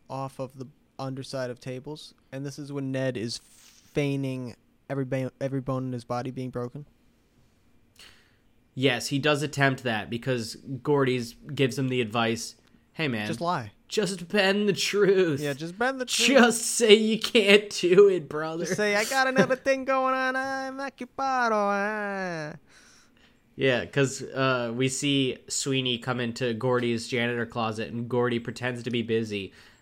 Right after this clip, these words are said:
Speaker 2: um, and, and Sweeney ends up doing it himself.
Speaker 1: Sweeney says, "I got
Speaker 2: Which
Speaker 1: a spill in the lab," and Gordy's like, "Hey, upstairs, I got a real gusher, the stinky kind."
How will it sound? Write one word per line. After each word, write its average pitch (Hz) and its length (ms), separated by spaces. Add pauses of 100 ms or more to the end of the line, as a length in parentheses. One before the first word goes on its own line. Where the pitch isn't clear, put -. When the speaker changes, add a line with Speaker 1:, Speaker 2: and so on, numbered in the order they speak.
(140)
Speaker 2:
um, 113 480
and, 107 400
and 104 260
Sweeney 117 340
ends 104 140
up 95 100
doing 107 220
it 98 60
himself. 98 280
Speaker 1:
Sweeney 196 200
says, 202 180
"I 226 60
got 254 160
Speaker 2:
Which 226 100
Speaker 1:
a - 20
spill 320 240
in 247 60
the 226 80
lab," 226 400
and 151 100
Gordy's 175 320
like, 175 200
"Hey, 247 240
upstairs, 226 520
I 214 60
got 220 160
a 202 60
real 240 240
gusher, 208 480
the 131 120
stinky 262 640
kind." 143 560